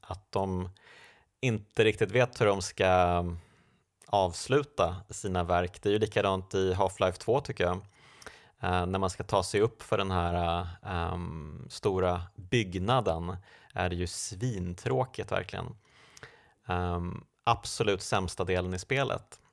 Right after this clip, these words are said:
Ehm, och dessförinnan har det ju varit ett sju jäkla drag, ett, eh, fantastiskt spel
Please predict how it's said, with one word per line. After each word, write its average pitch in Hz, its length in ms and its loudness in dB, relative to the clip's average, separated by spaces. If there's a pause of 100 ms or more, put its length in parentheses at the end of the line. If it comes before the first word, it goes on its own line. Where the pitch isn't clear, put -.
(160)
Ehm, 90 320 -4
och 101 180 -2
dessförinnan 98 520 2
har 107 140 2
det 95 60 0
ju 90 60 2
varit 90 260 0
ett - 280 -6
sju - 340 -4
jäkla 135 640 0
drag, 95 440 -4 (140)
ett, 90 400 -8
eh, 90 160 -2
fantastiskt 101 500 -4
spel - 240 -6